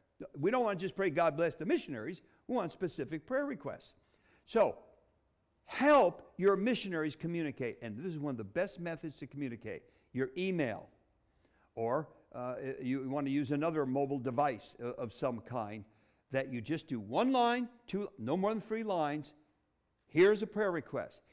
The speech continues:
Here's what we're doing this week." And it is very effective. And I'll tell you why it's effective, 'cause we got people praying. That's when it's effective. People know what's going on. People are getting information.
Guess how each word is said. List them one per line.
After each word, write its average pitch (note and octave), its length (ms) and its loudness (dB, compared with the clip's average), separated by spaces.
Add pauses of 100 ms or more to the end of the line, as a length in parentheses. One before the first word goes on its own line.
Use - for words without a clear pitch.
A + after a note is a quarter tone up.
Here's A3 320 6
what G#3 120 0
we're G3+ 100 4
doing F3+ 420 2
this B2 280 -6
week." A2+ 240 -4 (440)
And A#2 160 -6 (120)
it F3+ 180 6
is G#2+ 160 -4
very D3+ 400 2
effective. D#3+ 540 -2
And A2 100 -8
I'll B2 140 -4
tell G3+ 160 -2
you G#3+ 80 6
why F3 180 4
it's C#3+ 140 -6
effective, A#2+ 480 -2
'cause C3+ 160 -2
we C#3+ 40 -2
got D#3 160 2
people F3 240 -2
praying. C#4+ 380 6 (420)
That's C4 280 4
when A3 160 0
it's F3 120 -2
effective. F3 480 0 (260)
People C4+ 420 4
know G#3 300 4
what's C#4+ 280 2
going G#3+ 360 2
on. F3+ 180 0 (220)
People A#3+ 380 2
are F3+ 60 2
getting B3 420 4
information. F#3 840 -2